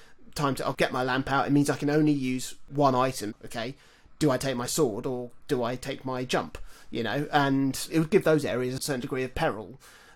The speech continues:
But because it's so front-loaded, the game is so front-loaded with darkness and this lamp,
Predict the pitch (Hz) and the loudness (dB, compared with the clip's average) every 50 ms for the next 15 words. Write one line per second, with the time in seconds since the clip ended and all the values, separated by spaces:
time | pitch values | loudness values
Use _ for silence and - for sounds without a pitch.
0 | - - 143 139 127 - - _ - - - - 185 190 180 160 - - - - | -2 2 2 2 2 2 -4 _ -10 -4 2 6 6 6 6 4 0 2 2 4
1 | - 175 170 170 - - 170 160 - - 127 113 113 - 104 - - 156 151 147 | 4 4 4 2 4 2 2 2 2 0 -2 -4 -4 -6 -8 -6 2 4 6 6
2 | 143 135 - - 170 156 - - 196 180 165 - 131 127 120 120 131 127 - 135 | 6 4 4 2 2 2 4 6 6 6 6 2 0 -4 -2 -2 -4 -4 -4 -2
3 | - - 151 139 131 - - - 92 113 - - - - - - - - - - | 4 6 6 6 6 2 -4 -4 -2 4 6 6 6 6 4 -4 -12 -12 -12 -10
4 | - - 151 143 139 131 135 131 - 151 143 123 104 95 - | -2 2 4 4 6 4 2 2 4 4 4 4 2 0 0